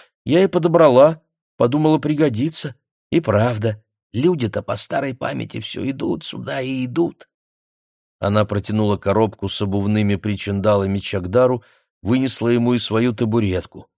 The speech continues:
Чагдар принялся за работу. Девушка стояла рядом и трещала, не умолкая. Казалось, слова лезут из неё так же непроизвольно и настойчиво,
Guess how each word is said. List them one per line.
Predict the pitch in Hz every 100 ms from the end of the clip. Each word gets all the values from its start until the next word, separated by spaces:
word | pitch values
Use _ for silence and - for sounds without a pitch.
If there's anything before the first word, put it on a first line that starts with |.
| _ _ _
Чагдар | - 82 78 87 104
принялся | 101 95 90 90 - 98
за | 82
работу. | 98 104 85 76 - - _ _ _ _ _
Девушка | 92 104 98 - 104
стояла | - 104 98 95 92
рядом | 95 107 104 107
и | 117
трещала, | 107 101 98 - - 139 135 127
не | 117 107
умолкая. | 104 98 92 - 82 78 - - _ _ _ _
Казалось, | 107 104 131 123 -
слова | - 110 120 123
лезут | 113 120 107 110 110
из | 101
неё | 117 120 113
так | 123 120 107
же | 113
непроизвольно | 113 110 110 95 107 120 113
и | 110
настойчиво, | 107 107 - 120 113 120 107